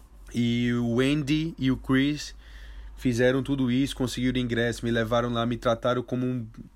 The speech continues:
um irmão, como família. E desde o começo, assim, desde o princípio, no barzinho, sempre fa-, conversando, me tratando bem.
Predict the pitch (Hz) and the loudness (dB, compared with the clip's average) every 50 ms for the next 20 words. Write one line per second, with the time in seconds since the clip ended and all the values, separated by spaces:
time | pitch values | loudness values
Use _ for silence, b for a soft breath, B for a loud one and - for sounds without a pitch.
0 | - - - - 127 135 147 143 131 131 123 123 131 135 135 135 - 123 127 123 | -20 -14 -6 0 2 4 4 4 2 2 2 2 2 2 0 0 -2 -4 -4 -2
1 | - 151 147 143 135 131 139 143 143 147 143 143 B B B B B B B B | -2 -2 0 0 0 0 0 0 0 -2 -4 -4 B B B B B B B B
2 | B B B B - 117 117 120 123 127 127 123 120 113 127 139 156 147 165 165 | B B B B -6 -2 -2 0 0 0 0 -2 0 0 2 2 2 2 0 -2
3 | 170 175 160 147 139 139 139 135 - 131 123 - - 139 131 127 120 110 107 - | -2 -2 0 2 2 2 2 0 0 -4 -6 -2 0 0 0 0 -2 -6 -10 -14
4 | - - - 131 120 131 151 170 175 - 175 - - 160 147 - - - 143 147 | -16 -12 -6 0 2 4 4 4 2 0 -6 -4 -2 -4 -4 -4 -4 -4 -2 -2
5 | 147 131 147 147 143 147 B B B B B B B B - 127 131 131 127 131 | -2 -2 -2 -2 -2 -2 B B B B B B B B -4 -2 0 2 2 2
6 | 127 127 113 104 127 131 131 131 120 - 135 127 127 139 131 127 - - - - | 2 2 0 -2 -2 -2 -2 -2 -2 -4 -6 -4 -4 -6 -6 -8 -14 -18 -20 -20
7 | - - - - - - 135 - - 127 - - - 127 127 123 117 - - 127 | -20 -20 -20 -10 -2 -2 -2 0 0 -6 -8 -4 -2 2 2 2 2 0 -2 0
8 | 123 131 131 127 127 123 120 120 120 - - 123 120 - 131 127 127 117 113 120 | 0 2 2 0 0 0 -2 -2 -2 -2 0 -2 -2 0 -2 -2 -2 -2 -2 -2
9 | 123 127 131 127 127 127 | 0 0 -2 -2 -4 -8